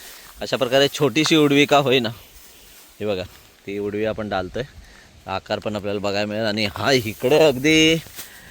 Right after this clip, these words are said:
काला तोंड केला ना, हा बघा सगळा. मेघ अगदी गरजलेले दिसतायत आणि वायुदेवसुद्धा अगदी फोपावलेले दिसतायत असं वाटतंय. आता येणारच असं लक्षणच दिसतंय.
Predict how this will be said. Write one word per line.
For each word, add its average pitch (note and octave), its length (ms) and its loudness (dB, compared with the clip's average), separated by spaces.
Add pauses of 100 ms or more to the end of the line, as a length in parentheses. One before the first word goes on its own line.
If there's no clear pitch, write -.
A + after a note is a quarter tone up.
(840)
काला B2 320 2
तोंड D3 260 2
केला A2+ 220 2
ना, A#2+ 80 -2
हा A2+ 120 -2
बघा A2+ 220 -2
सगळा. A2 260 -8 (1900)
मेघ A2+ 380 0
अगदी B2+ 360 0 (360)
गरजलेले C#3 600 4
दिसतायत C#3 400 0 (1500)
आणि G#2+ 160 -6
वायुदेवसुद्धा B2+ 840 0
अगदी C3+ 420 0 (300)
फोपावलेले C#3 560 4
दिसतायत A#2+ 340 -2
असं A#2 180 -2
वाटतंय. A2 300 -2 (580)
आता G#2 200 -4
येणारच B2+ 480 2
असं C3+ 180 -2 (260)
लक्षणच E3+ 500 2
दिसतंय. C#3 340 -2